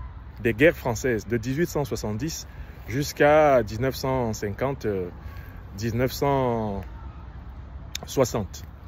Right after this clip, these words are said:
C'est que sur ces plaques commémoratives, notamment pour ce qui concerne les deux guerres mondiales, il n'y a aucune mention des milliers, des centaines de milliers d'Africains qui sont morts pour libérer la France.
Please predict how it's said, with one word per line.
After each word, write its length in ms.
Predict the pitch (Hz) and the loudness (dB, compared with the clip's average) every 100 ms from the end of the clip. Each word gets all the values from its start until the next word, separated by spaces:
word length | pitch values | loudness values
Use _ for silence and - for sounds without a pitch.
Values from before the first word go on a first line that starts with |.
| - - - - - - - | -14 -14 -14 -14 -14 -12 -2
C'est 140 | - | 0
que 120 | 151 214 | 4 4
sur 160 | 175 | 4
ces 140 | - 208 | 4 6
plaques 240 | 190 170 | 6 4
commémoratives, 800 | 147 131 120 117 - 185 202 - | 2 2 2 2 0 -4 -6 -6
notamment 400 | 120 131 147 175 | -4 0 2 2
pour 140 | 160 131 | 0 0
ce 80 | 127 | -2
qui 160 | 170 | -2
concerne 380 | - 123 151 135 | -2 0 2 2
les 100 | 110 | 2
deux 220 | 104 220 | 4 4
guerres 200 | 175 151 | 8 6
mondiales, 400 | 117 104 107 139 - - - - - - - - - - - - - | 4 0 0 0 -2 -12 -16 -14 -16 -16 -16 -16 -16 -14 -14 -6 4
il 140 | 156 | 4
n'y 160 | 143 156 | 6 4
a 140 | 214 - - - - - - | 2 -4 -16 -16 -16 -16 2
aucune 420 | 156 - - 247 | 2 4 4 6
mention 560 | 175 151 135 151 151 190 - - - - - - - | 8 6 4 0 0 0 -6 -14 -14 -14 -14 -4 6
des 140 | 131 | 6
milliers, 760 | 123 139 156 190 180 151 160 165 | 6 4 6 8 8 6 6 4
des 80 | 131 | 0
centaines 520 | - 226 202 233 180 | 4 2 6 6 6
de 80 | 139 | 6
milliers 320 | 135 139 175 | 4 4 6
d'Africains 500 | 135 - 127 156 180 - - - - - - - - | 6 2 0 0 0 -4 -12 -14 -14 -14 -12 -10 -2
qui 80 | 180 | 4
sont 180 | 165 | 6
morts 340 | 139 160 185 175 | 8 10 10 6
pour 140 | 143 | 4
libérer 300 | 127 113 117 | 4 6 6
la 120 | 123 92 | 6 2
France. 420 | 104 92 - | -4 -8 -10